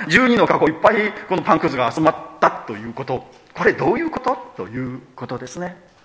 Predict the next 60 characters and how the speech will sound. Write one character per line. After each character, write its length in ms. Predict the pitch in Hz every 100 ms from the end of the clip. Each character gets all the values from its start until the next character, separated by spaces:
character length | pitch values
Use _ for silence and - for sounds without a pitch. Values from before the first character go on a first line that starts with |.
| _ _ _ _ _ _ _ - - - _
あ 20 | 110
の、 120 | 107 -
焼 240 | 156 -
け 80 | 254
石 180 | 247 233
に 140 | 226
水 240 | 214 202 240
と 360 | - - 131
い 80 | 117
う 120 | 113 107
こ 140 | 120
と 100 | 123
わ 140 | 113
ざ 280 | 113 113 104 - - _ -
あ 60 | 143
り 80 |
ま 100 | 131
す 120 | - 151
ね、 80 |
皆 180 | 151 139
さ 140 | 135 110
ん。 140 | 95
焼 160 | 113 107
け 100 | 151
石 160 | 139 147
に 100 | 135
水。 280 | 123 135 - -
真 120 | - 233
っ 40 | - - -
赤 120 | 247
に 100 | 220
焼 160 | 151 147
け 80 | 160
て 120 | 156
い 40 |
る 80 | 135
石。 300 | 151 - 180 - - - _
ね、 200 | 139 156
も 140 | 135 147
の 80 |
す 120 | 202 247
ご 100 | 185
い 80 | 135 -
熱。 320 | 156 156 143 - - _ _ _ _ _ _
で、 80 | 208
そ 160 | 226
れ 100 | 240
に 180 | 240 226 190
水 200 | 208 254
を 180 | 254
ち 160 | 254 311
ょ 20 |
っ 100 | 339
と 100 | -
で 80 | 113
す 60 | -
ね、 100 | 123
か 80 | -
け 120 |
る。 100 | 151